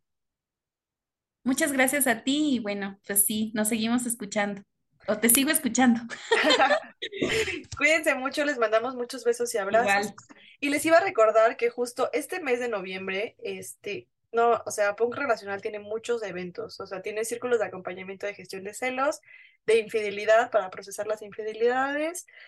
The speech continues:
Speaker 2: tiene taller de comunicación no violenta y aparte vamos a estar participando en dos foros, uno del encuentro de poliamor, este, y diversidades relacionales. Yo voy a estar dando el taller el veintiocho de octu-, no, digo, el veintiocho de noviembre sobre introducción a la no monogamia.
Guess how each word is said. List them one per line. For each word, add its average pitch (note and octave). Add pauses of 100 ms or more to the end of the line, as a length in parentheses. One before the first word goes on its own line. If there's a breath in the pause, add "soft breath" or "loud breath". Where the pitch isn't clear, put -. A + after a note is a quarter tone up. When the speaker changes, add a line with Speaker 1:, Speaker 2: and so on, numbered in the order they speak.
(120 loud breath)
Speaker 2:
tiene C4
taller A#3+
de A#3+
comunicación G3
no A3+
violenta B3+
y A#3+
aparte A#3
vamos A#3+
a B3+
estar A3
participando G#3
en F#3+
dos G3+
foros, A3 (380 loud breath)
uno C#4
del A#3
encuentro G3
de G3+
poliamor, F#3+ (180)
este, F#3 (720)
y D4
diversidades A3+
relacionales. A3+ (460 loud breath)
Yo B3
voy B3+
a A#3+
estar A3
dando A3
el F#3+
taller G#3
el G3+
veintiocho F#3
de G3+
octu-, G3+
no, G#3+
digo, G3
el G3
veintiocho A3+
de A#3
noviembre G3+
sobre G3+
introducción G3+
a B3+
la A3+
no F#3+
monogamia. F#3+